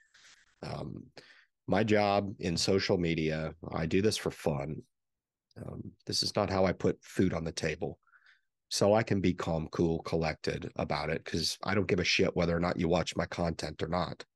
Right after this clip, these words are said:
I, I, I don't care. I don't care. Um, I don't care whether or not you buy Hyliion stock. I have. I don't care what you do. I don't care.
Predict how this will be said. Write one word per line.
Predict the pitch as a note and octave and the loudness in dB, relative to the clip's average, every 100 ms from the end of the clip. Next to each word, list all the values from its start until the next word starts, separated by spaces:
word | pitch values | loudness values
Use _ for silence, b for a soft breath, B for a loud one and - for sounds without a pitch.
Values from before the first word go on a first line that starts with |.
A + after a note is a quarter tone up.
| _ - | _ -18
I, | - E2 | -6 -6
I, | - - | -4 -4
I | E2+ | -2
don't | D#2+ | -2
care. | F#2 D2+ - _ _ _ - | 0 -2 -4 _ _ _ -2
I | |
don't | G2+ F2+ | -2 2
care. | F2+ D2 - B B B B B _ _ - | 0 0 -6 B B B B B _ _ -14
Um, | E2 - - | -12 -14 -6
I | - | 0
don't | F2+ E2+ | 0 2
care | G2+ G2+ | 4 4
whether | G2 F#2+ | 4 4
or | F2+ | 4
not | F#2+ | 2
you | F#2+ | 2
buy | F#2 F2 | 2 0
Hyliion | E2+ F2 F2+ F2+ F2+ | 2 0 2 2 0
stock. | - G#2 - - - _ - | 2 0 0 -8 -18 _ -4
I | A#2+ G2+ | 0 2
have. | F2+ G#2+ - _ _ _ _ _ _ _ _ _ b b | 0 -4 -10 _ _ _ _ _ _ _ _ _ b b
I | E2 | -2
don't | G2+ | -2
care | - A#2+ A#2 | 2 4 6
what | A2 - | 4 4
you | G#2 | 2
do. | F#2 - - _ _ _ _ _ _ | 2 -2 -6 _ _ _ _ _ _
I | F#2+ | -2
don't | G#2+ - | -2 2
care. | F2+ | 0